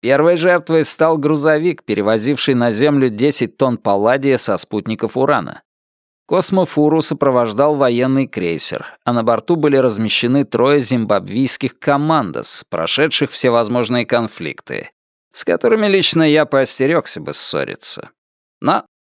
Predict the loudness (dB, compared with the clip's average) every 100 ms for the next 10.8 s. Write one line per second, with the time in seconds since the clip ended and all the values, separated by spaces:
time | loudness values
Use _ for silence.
0 | -6 -2 0 0 0 0 0 0 2 2
1 | 0 -2 -6 _ _ _ -6 -2 2 2
2 | 2 0 -4 -18 -4 0 2 0 2 2
3 | 2 2 0 0 0 0 0 0 0 0
4 | -2 -2 0 0 -2 -2 -2 -2 -2 0
5 | 0 2 -2 -2 -14 _ _ _ _ _
6 | -2 -2 2 2 2 0 0 0 0 0
7 | 0 0 -2 -6 -10 -4 -4 0 2 2
8 | 0 -2 -2 -2 0 0 0 -2 0 0
9 | 2 2 2 0 -4 -6 -4 -4 -4 -2
10 | -4 -2 -2 0 0 -4 -16